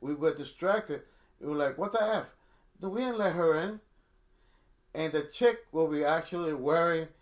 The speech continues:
the same thing. I go, "That's," and then we would just have an inside joke. You go, "Doesn't this chick take a bath?"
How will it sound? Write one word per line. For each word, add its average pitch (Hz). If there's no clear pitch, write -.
the 123
same 175
thing. 185
I -
go, 156
"That's," 175
and 143
then 190
we 180
would 208
just 175
have 170
an 160
inside 165
joke. 175
You -
go, 147
"Doesn't 185
this 240
chick 208
take 190
a 139
bath?" 160